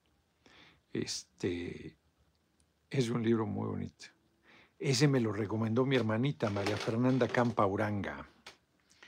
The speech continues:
Es un libro muy bonito. Esta mujer crece con su abuela.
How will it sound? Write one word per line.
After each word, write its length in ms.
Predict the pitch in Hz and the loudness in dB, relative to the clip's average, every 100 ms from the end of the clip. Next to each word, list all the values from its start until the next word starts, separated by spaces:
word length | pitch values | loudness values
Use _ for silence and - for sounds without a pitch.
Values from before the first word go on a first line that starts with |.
| - - _ _ _ | -20 -20 _ _ _
Es 140 | - - | -18 -6
un 80 | 120 | -2
libro 140 | 120 | 0
muy 180 | 113 113 | 2 0
bonito. 460 | 104 101 101 - | 0 -4 -8 -8
Esta 260 | 104 - 107 | -8 -8 -8
mujer 340 | 98 92 117 104 | -8 -6 -6 -4
crece 260 | 117 113 | -2 -2
con 140 | 110 95 | -2 -6
su 160 | - | -6
abuela. 440 | 87 90 92 76 | -6 -6 -6 -10